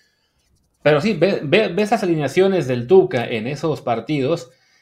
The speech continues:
y no detec-, o sea, no, no se distingue, ok, pero qui-, ¿quién estaba en mal momento? ¿Quién estaba impuesto? O sea, yo veo ahí, digo, Talavera, veo a, a Carlos Vela, a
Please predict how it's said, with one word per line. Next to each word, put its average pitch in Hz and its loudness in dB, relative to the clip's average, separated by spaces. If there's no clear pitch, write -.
y 160 0
no 202 2
detec-, 214 0
o 127 -6
sea, 160 -2
no, 151 -2
no 165 0
se 208 -6
distingue, 185 0
ok, 175 0
pero 123 -4
qui-, - -14
¿quién 214 2
estaba 185 -2
en 165 -2
mal 170 0
momento? 170 -2
¿Quién 185 -2
estaba 160 -2
impuesto? 175 -2
O 131 -6
sea, 123 -2
yo 156 2
veo 151 2
ahí, 156 -4
digo, 165 -10
Talavera, 156 0
veo 120 0
a, 98 -4
a 95 -8
Carlos 117 -6
Vela, 170 2
a - -16